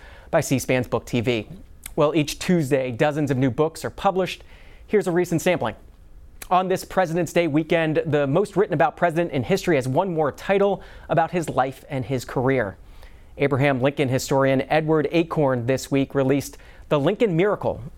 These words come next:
Inside the Republican Convention That Changed History. And at a time when classified documents and who's holding on to them are very much in the news,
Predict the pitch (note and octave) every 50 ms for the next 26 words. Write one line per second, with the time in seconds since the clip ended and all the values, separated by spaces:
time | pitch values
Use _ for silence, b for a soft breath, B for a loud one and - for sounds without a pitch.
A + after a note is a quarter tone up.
0 | - - D3+ D#3+ F#3 F3+ - D#3+ D#3 D#3+ D3 C#3+ A#2+ A#2+ A2 - - F#3 F3+ G#3+
1 | G3 - F#3 D#3+ - C#3 C#3 B2 C#3 C3 C#3+ - - E3 D#3 D3+ C#3+ - - -
2 | C3 B2+ B2+ B2+ - - - - G3+ - - - A#2+ G2 D2 - - - - -
3 | - - - B B B B B B B B B B B B B B B D#3+ D#3
4 | D3+ B2+ C3+ - - D3+ F3 E3 D#3 C#3 - - - D#3+ E3+ E3+ - E3+ - F3
5 | E3 D#3+ B2+ D#3+ D3+ D#3 - E3+ E3 E3 D3+ - C3 A2 G2 - D#3+ D#3+ C3 C3+
6 | C#3+ D3+ C#3+ C#3 B2 B2+ D3+ E3+ D3 C3 A#2 A#2+ B2 D3+ D#3 C3 A2+ A2+ - -
7 | C3 A#2+ D3 C#3+ C#3 B2+ C3+ C3 - C#3+ B2 A#2+ A#2+ A#2 B2 B2 C3+ E3+ - -